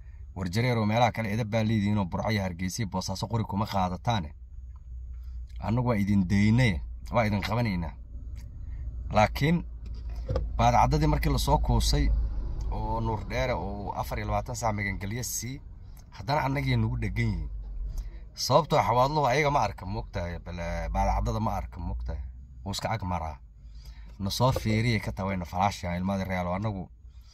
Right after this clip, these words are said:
hadda wallaahi, oo bilaahi, oo tallaahi, ilaa xalay abaabulaan wada. Kaasoo eh, wareedhe, jareer aan qabanno.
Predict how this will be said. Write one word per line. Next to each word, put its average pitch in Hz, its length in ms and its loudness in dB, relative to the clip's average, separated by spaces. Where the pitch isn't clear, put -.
hadda 117 280 0
wallaahi, 117 340 4
oo 113 100 0
bilaahi, 117 340 0
oo 101 120 2
tallaahi, 110 440 0
ilaa 117 180 4
xalay 107 220 8
abaabulaan 113 460 2
wada. 85 200 -2
Kaasoo 127 340 2
eh, - 140 -6
wareedhe, 110 400 2
jareer 120 240 2
aan 107 120 4
qabanno. 104 420 0